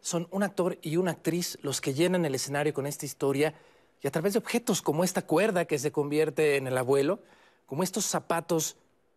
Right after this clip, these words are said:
de una persona mayor hablando con los dos zapatos de la nieta y del nieto, y de pronto ahí vamos a poder poner a la persona que nosotros queramos. Se agradece muchísimo,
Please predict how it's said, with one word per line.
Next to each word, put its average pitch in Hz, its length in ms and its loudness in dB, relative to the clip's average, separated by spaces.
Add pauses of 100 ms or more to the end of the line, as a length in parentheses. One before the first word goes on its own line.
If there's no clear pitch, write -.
(520)
de 139 100 0
una 165 240 0
persona 156 280 -2
mayor 151 460 0 (240)
hablando 156 380 -2
con 147 120 -4
los 127 160 -6
dos 170 140 0
zapatos - 640 -2 (320)
de 143 100 0
la 135 80 2
nieta 151 400 -2
y 147 80 -2
del 127 160 0
nieto, 147 320 -2 (260)
y 180 60 2
de 175 80 4
pronto 254 480 0 (360)
ahí 170 180 0
vamos 208 200 0
a 160 60 0
poder 175 200 2
poner 170 200 -2
a 170 60 2
la 147 120 0
persona 170 360 -2
que 151 100 -4
nosotros 143 400 -8
queramos. 117 400 -4 (120)
Se - 120 -2
agradece 226 400 2
muchísimo, 151 800 -2